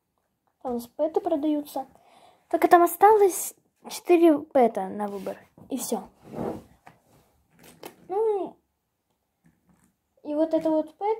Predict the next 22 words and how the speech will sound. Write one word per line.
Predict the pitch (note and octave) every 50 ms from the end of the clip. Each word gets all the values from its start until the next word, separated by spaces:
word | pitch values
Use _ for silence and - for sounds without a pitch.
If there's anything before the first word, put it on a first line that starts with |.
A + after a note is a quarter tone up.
| - _ _
ну, | F4 F#4+
вот | F#4 F#4 - -
этих | E4+ E4 E4 E4 - -
вот | F4+ F4 -
пэтов | G#4+ A#4+ A#4 A#4+ F#4+ F4
взяла | D#4+ D#4 E4 E4 E4 E4+
моя | E4 F4 F4 F4+ F#4
сестра, | F4+ - - - - A4+ A4+ G#4+ F#4+ - - -
а | -
я, | D4+ D4 E4 F4 E4+ - - _ _ _ _
ну, | - D#4+ D#4
сестра | D4+ - C#4+ - - F4 F#4+
моя | G#4+ A4 G#4 F#4+ F4+
взяла, | E4+ E4+ E4+ E4+ E4+ E4+ - - - - - - - _ _ _ _ _ _
а | - C#4
я | C4+ D#4+ F4
взяла | E4+ D#4 C#4+ C#4+ C#4 C4+
вот | B3+ B3+ B3+
этого | A#3+ - A3+ A3+
вот | A3 _ -
леопарда. | A#3 A3 A3 G#3 - - - G#3+ G#3+ A#3+ - - _ _ _ _ _ - - - - - _ _ _ _ _ _ _ - - - - - - - - _ _ _ _ _ _ _ _ _ _ _ _ _ _ _ _ _ _ _
Блин. | A3+ G#3 F#3+ F#3